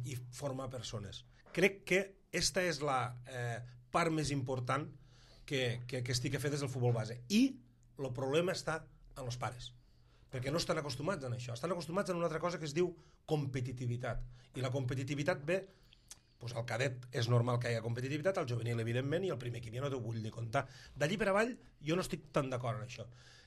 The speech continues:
I ara els pares comencen a agafar este, eh, mon fill ha fet algo mal fet, l'han castigat,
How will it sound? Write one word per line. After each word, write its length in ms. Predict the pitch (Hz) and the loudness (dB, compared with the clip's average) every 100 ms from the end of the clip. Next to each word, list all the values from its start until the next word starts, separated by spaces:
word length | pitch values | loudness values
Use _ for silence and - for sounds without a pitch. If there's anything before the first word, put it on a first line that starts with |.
| - | -6
I 80 | 147 | 0
ara 80 | 170 | 2
els 80 | |
pares 240 | - 165 170 | 4 2 2
comencen 380 | 175 180 165 156 | 2 0 0 -2
a 20 | |
agafar 400 | 143 123 139 117 - - - - _ _ - | -2 0 0 0 -6 -14 -18 -18 _ _ -6
este, 380 | 143 - - 156 147 139 123 - - 135 | -2 0 4 4 6 2 -2 -12 -12 -6
eh, 160 | 135 123 - 139 | -6 -6 -6 -4
mon 220 | 139 135 | -2 0
fill 300 | 127 202 190 | 4 6 6
ha 60 | 165 | 4
fet 220 | 170 165 | 2 4
algo 160 | 151 139 | 2 2
mal 160 | 139 127 | 0 0
fet, 160 | 170 | 0
l'han 160 | 170 139 | 0 -2
castigat, 460 | 131 - 123 151 | -2 0 0 0